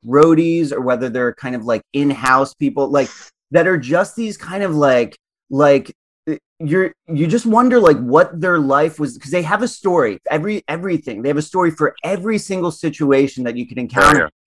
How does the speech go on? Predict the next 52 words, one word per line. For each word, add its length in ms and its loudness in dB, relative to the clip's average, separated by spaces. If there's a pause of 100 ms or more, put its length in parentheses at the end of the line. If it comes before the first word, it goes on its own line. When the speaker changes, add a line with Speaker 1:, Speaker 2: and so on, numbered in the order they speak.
(260)
Speaker 1:
And 120 4
you're 120 2
just, 240 2
like, 160 2 (180)
fasc-, 560 -6
like, 240 6
I 100 6
would 140 2
just, 180 -2
like, 300 4
I 120 2
would 260 -6
be, 520 -2
like, 220 0
when 240 -2
they 140 -2
hold 340 -4
court, 340 -2
when 140 -2
these 160 -2
types 320 -10
of 60 -14
people 200 -8
can 140 -6
hold 320 -2
court, 400 2 (380)
and 120 4
you're 120 0
just 200 0
like, 220 2
"Man, 540 -4
I 100 -4
can't," 320 -8
and 100 0
even 220 2
if 100 -4
they're 120 0
not 260 2
telling 300 -4
the 80 -4
truth 320 -8
half 200 -4
the 120 -8
fucking 260 -2
time, 220 0
it 60 -4
doesn't 260 -2
matter, 440 -4
'cause 140 -6
it's 160 -4
just, 180 -8
like, 200 2